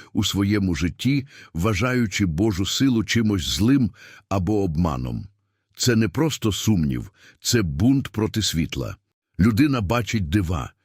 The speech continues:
відчуває істину, але називає це темрявою.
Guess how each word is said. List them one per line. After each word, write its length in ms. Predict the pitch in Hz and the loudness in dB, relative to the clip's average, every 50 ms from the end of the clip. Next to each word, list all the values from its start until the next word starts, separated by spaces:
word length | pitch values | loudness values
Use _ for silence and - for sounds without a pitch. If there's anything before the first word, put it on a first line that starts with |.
| - | -2
відчуває 600 | 85 107 107 - - 123 113 131 131 127 120 120 - - | 0 0 2 2 0 0 0 0 0 0 0 -2 -2 0
істину, 560 | 131 139 135 - - - - 71 60 58 57 - - - - - - | 2 2 2 2 0 -2 -4 -6 -6 -8 -10 -14 -18 -20 -20 -8 -2
але 240 | - 98 110 113 113 | 0 2 2 2 2
називає 580 | 113 110 87 87 113 104 120 127 120 117 110 | 2 0 2 0 0 0 0 0 0 -2 -2
це 160 | 95 - 113 | -2 -2 -4
темрявою. 680 | 104 95 - 127 117 90 69 67 64 58 60 57 53 57 | -2 -2 -2 0 0 0 -2 -4 -6 -6 -8 -10 -10 -12